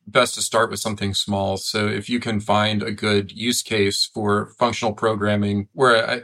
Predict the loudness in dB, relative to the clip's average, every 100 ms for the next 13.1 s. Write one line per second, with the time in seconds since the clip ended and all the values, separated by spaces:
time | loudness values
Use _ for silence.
0 | 0 2 2 2 4 4 4 2 2 0
1 | 0 2 2 0 -10 _ _ _ -6 -2
2 | 0 2 2 2 0 0 4 4 4 0
3 | -4 _ -2 2 2 2 -4 0 4 4
4 | 2 -2 2 2 2 0 0 2 -2 -2
5 | -4 2 2 2 -2 -4 _ 2 2 4
6 | 0 -2 -4 -4 -2 0 0 0 -4 _
7 | _ -12 0 2 2 0 0 0 2 2
8 | 0 -6 -6 -4 -4 -8 _ -10 -4 -2
9 | 2 4 2 -2 -16 -6 -6 0 -2 -2
10 | -12 _ _ _ _ -14 -2 2 2 0
11 | 0 0 -2 -4 -4 -4 -2 4 4 4
12 | -4 -8 -4 -2 0 -2 0 0 0 0